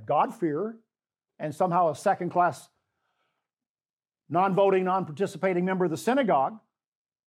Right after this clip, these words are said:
because they won't get circumcised or, or they're, uh, you know, they, they, they can't change their ethnicity. No. They bypass this. They go straight to God.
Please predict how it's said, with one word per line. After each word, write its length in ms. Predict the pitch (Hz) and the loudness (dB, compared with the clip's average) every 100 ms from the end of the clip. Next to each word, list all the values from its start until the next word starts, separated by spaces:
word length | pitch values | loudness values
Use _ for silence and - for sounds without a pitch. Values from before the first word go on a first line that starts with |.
| _ - | _ -12
because 200 | 131 156 | -4 -2
they 80 | 156 | -2
won't 160 | 170 | -2
get 100 | 160 | -4
circumcised 640 | - 196 185 147 170 156 151 | 0 -2 0 2 4 4 0
or, 160 | 143 131 | -8 -2
or 120 | 143 | 0
they're, 220 | 143 147 123 | 0 -2 -2
uh, 80 | 147 120 - 214 160 170 | -2 -2 -14 -18 -18 -10
you 80 | 143 | -8
know, 100 | 139 | -6
they, 140 | 139 | -8
they, 180 | 131 135 | -8 -12
they 200 | 131 135 | -8 -10
can't 320 | - 170 170 _ _ _ _ | -4 -4 -6 _ _ _ _
change 340 | - 196 190 | -4 -2 0
their 120 | 151 190 | 2 2
ethnicity. 720 | 180 190 247 - 147 131 180 _ _ _ _ | 2 0 -4 -4 -6 -6 -8 _ _ _ _
No. 380 | 170 277 - - _ _ _ _ _ _ _ _ _ _ _ - | 0 2 0 -6 _ _ _ _ _ _ _ _ _ _ _ -6
They 100 | 156 | -4
bypass 540 | 143 208 220 139 - | 0 -2 -4 -10 -10
this. 300 | 131 90 - _ - | -16 -16 -20 _ -16
They 120 | 123 | -10
go 100 | 143 | -10
straight 300 | 127 139 123 | -10 -10 -10
to 60 | 113 | -12
God. 220 | 143 | -14